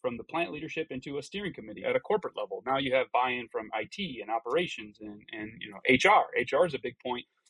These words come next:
that often gets overlooked in a lot of these, these Industry four point oh projects because lot, not a lot of people cross-reference technology and H R, right? But one of the things we impact more than anything, like we've been talking about, is the people. So we have to have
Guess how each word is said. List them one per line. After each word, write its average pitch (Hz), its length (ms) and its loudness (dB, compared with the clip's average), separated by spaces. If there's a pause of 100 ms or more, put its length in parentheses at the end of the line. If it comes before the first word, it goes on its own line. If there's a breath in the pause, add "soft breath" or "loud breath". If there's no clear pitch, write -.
that 120 100 2
often 135 260 4
gets 131 180 -2
overlooked 131 400 0
in 120 100 -8
a 110 40 -10
lot 110 180 -4
of 104 80 -8
these, 107 240 -14
these 113 180 -16
Industry 113 360 -10
four 110 140 -4
point 110 180 -10
oh 107 180 -8 (460)
projects 143 420 2
because 120 380 -4 (180)
lot, 143 280 0
not 139 160 2
a 139 40 2
lot 139 120 0
of 127 60 -8
people 160 200 -6
cross-reference 123 720 -6
technology 123 520 -6
and 113 100 -8
H 110 160 -8
R, 117 220 -2 (360)
right? 113 260 -4
But 120 220 0
one 135 160 0
of 127 80 -2
the 117 80 -8
things 131 260 -4
we 123 120 -4
impact 120 340 -4
more 123 240 0
than 120 180 -6
anything, 123 520 -4
like 113 200 -4
we've 117 140 -6
been 113 100 -10
talking 175 300 -2
about, 113 320 0
is 127 140 -6
the 135 80 -10
people. 226 260 -4 (460)
So - 100 -4
we 127 120 4
have 175 220 4
to 135 80 -2
have 127 200 2